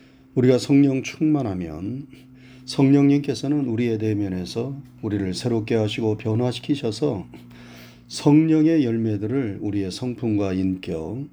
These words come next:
그리고 우리의 삶 속에서 맺게 해 주십니다. 예수님은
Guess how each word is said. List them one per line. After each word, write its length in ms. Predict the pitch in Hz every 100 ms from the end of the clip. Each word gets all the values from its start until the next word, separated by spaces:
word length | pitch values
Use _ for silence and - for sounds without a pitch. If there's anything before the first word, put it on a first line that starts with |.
| - - _ _ _ _
그리고 320 | 104 98 92
우리의 260 | 92 95 90
삶 320 | - 120 120
속에서 720 | 113 110 104 95 120 123 139 - - _ _ _ _
맺게 360 | 113 110 110 101
해 280 | 104 107 107
주십니다. 520 | 101 92 78 73 - _ _ _ _ _ _ _ - _ _ _ _ _ - _ _ -
예수님은 840 | 117 110 113 104 95 92 120 127